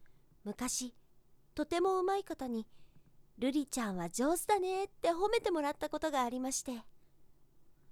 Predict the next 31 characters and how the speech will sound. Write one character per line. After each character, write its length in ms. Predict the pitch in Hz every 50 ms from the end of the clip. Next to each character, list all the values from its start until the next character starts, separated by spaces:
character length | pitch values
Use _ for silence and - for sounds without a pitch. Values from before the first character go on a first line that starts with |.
| - - - - - - _ _ _ - - - - _ - _ _ -
お 120 | - 196 -
客 260 | - 311 330 - -
様 320 | - - 370 359 349 339
の 180 | 285 240 208 185
悪 240 | 185 185 190 208 254
い 140 | 302 302
と 140 | - - 254
こ 140 | - 240 220
ろ 140 | 214 202 196
を 20 | 190
ほ 180 | 180 196 196
ぐ 140 | 196 226 247
し 100 | - -
て 80 | - 233
い 80 | 202
っ 40 | 190
て、 320 | _ _ - 208 190 90 - _ _ _ - - - _ _ _ - - - - - - -
気 140 | - - 330
持 120 | 339 359 -
ち 160 | - - 415
よ 80 | 427 427
く 60 | -
さ 120 | - - 285
せ 140 | - 247
る 80 | 220 240
自 120 | 233 220
信、 320 | - - - 247 247 240 233 - - - - - - - _ _ - - - - - - - _ - - - - - _ - - -
あ 100 | - 277
り 100 | 247 277
ま 140 | 277 277 277
す。 260 | 285 - - - -